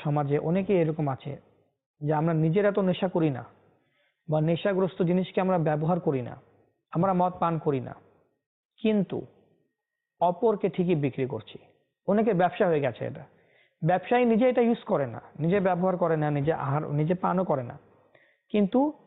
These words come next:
টাকা পয়সার জন্য, পার্থিব উপকারিতার জন্য ঠিকই তা অপরের কাছে বিক্রি করে দিচ্ছে, যাতে করে কিছু টাকা ইনকাম করতে পারে। কিন্তু এই টাকাটাও হারাম, এ ব্যবসাও হারাম, এবং এর কারণে মৃত্যুর পর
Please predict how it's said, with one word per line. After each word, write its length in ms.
টাকা 240
পয়সার 360
জন্য, 280
পার্থিব 420
উপকারিতার 640
জন্য 360
ঠিকই 300
তা 180
অপরের 260
কাছে 200
বিক্রি 300
করে 180
দিচ্ছে, 300
যাতে 240
করে 180
কিছু 380
টাকা 280
ইনকাম 240
করতে 220
পারে। 240
কিন্তু 400
এই 200
টাকাটাও 580
হারাম, 400
এ 120
ব্যবসাও 580
হারাম, 460
এবং 240
এর 280
কারণে 520
মৃত্যুর 640
পর 280